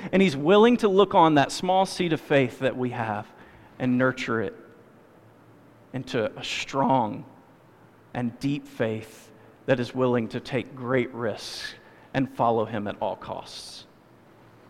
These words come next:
So if you're a Christian, are you turning toward him in faith perpetually? Are you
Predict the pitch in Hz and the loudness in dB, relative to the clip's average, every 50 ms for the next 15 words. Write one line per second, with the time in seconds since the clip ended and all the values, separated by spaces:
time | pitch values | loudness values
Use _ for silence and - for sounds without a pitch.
0 | - - - - - - - - - - - - - 143 139 139 - 160 160 160 | -20 -20 -20 -20 -20 -20 -20 -20 -20 -20 -10 -2 0 0 0 0 0 0 -2 0
1 | 160 - - 185 170 - - - - 139 117 107 110 - - - - - - - | 0 0 -2 0 0 -2 -2 0 0 0 0 0 -4 -10 -14 -20 -20 -20 -20 -20
2 | - - - - - - - - - _ - - - - - - - - - - | -20 -20 -20 -20 -20 -20 -20 -20 -20 _ -20 -20 -20 -20 -20 -20 -20 -20 -20 -20
3 | - - - - - - - - - 139 151 160 170 160 - - 190 190 190 208 | -20 -20 -20 -20 -20 -20 -12 -6 -2 -2 0 -2 -2 -4 -4 -2 -2 0 0 0
4 | 196 180 165 - - 175 180 175 160 143 156 156 135 127 127 131 - 147 143 139 | -2 -2 -2 -4 -2 0 2 2 2 2 2 2 2 2 0 -2 -2 -4 -6 -6
5 | 127 - - 147 180 165 123 - - - - 143 - - 185 196 190 - - 170 | -6 -4 -2 0 0 0 0 -2 -6 -4 -2 -2 0 2 0 0 0 0 -2 0
6 | 143 131 123 120 113 113 - 151 156 165 180 185 180 | 0 0 0 0 -2 -2 -2 -2 -2 0 2 2 2